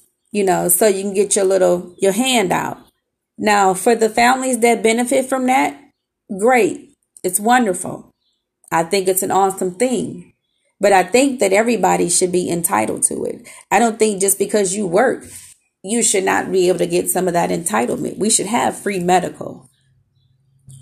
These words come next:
But, you know, I'm bringing that up to talk about the F I A because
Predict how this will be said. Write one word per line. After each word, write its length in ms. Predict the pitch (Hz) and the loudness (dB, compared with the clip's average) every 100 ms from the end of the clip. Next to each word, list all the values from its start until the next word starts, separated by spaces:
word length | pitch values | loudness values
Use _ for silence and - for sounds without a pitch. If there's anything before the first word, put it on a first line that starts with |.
| _ - | _ -2
But, 220 | 190 202 | 0 2
you 100 | 233 | 2
know, 500 | 202 180 175 - - _ _ _ _ _ _ - - | 2 2 0 -6 -14 _ _ _ _ _ _ -20 -4
I'm 200 | 185 190 | 0 0
bringing 380 | 185 240 269 262 | 2 2 2 2
that 220 | 202 185 | 2 2
up 240 | 185 180 - | 2 0 0
to 100 | 175 | -2
talk 300 | - 180 180 | 0 -2 0
about 580 | 165 165 156 160 - 180 | 0 0 0 -2 -6 -8
the 160 | 175 | -2
F 240 | 185 185 185 | 0 0 -2
I 120 | 170 | -4
A 420 | 170 190 170 160 | 0 0 0 -4
because 680 | 175 180 202 170 165 165 - | -8 -6 -2 -2 -2 -4 -8